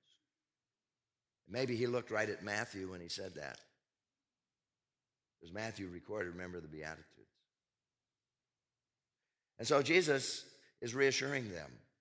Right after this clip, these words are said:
And then going on into chapter sixteen, uh, uh, fifteen, still there in the upper room, Jesus said, "When the Spirit or the Counselor comes, the one I will send you from the Father,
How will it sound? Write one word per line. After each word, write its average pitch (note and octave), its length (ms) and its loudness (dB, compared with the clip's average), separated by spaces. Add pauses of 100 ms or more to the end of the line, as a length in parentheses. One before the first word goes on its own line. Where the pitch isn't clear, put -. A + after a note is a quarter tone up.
(1000)
And C#3 120 2
then F3 240 4 (460)
going D3+ 200 4
on D3 160 8
into B2+ 160 0
chapter C3+ 300 4
sixteen, D3 640 -2 (140)
uh, F#2 340 -2 (640)
uh, G2 80 -6
fifteen, C#3+ 540 0
still C3+ 280 0
there C3 280 4
in B2 120 -4
the A#2+ 120 0
upper B2 180 -2
room, G#2+ 400 -4 (1800)
Jesus D3 320 4
said, C#3+ 200 6
"When C#3 140 2
the B2+ 80 0
Spirit D#3+ 400 2 (180)
or A#2+ 120 2
the A2 100 -2
Counselor D3 540 2
comes, F#2+ 880 -8 (1300)
the A#2 60 0
one F3 240 8
I E3+ 100 8
will D3 140 8
send E3+ 320 4
you E3 280 8
from C#3 220 2
the C3+ 80 4
Father, A#2 480 2